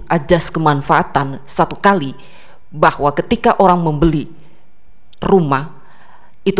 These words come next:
sangat bermanfaat, maka untuk selanjutnya ketika dia,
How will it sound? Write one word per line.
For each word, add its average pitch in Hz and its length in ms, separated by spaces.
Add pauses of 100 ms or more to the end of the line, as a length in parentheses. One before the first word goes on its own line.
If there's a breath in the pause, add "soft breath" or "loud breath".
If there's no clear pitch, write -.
(120)
sangat 170 320
bermanfaat, 147 1000
maka 147 480
untuk 156 200
selanjutnya 147 760 (120)
ketika 202 440
dia, 147 320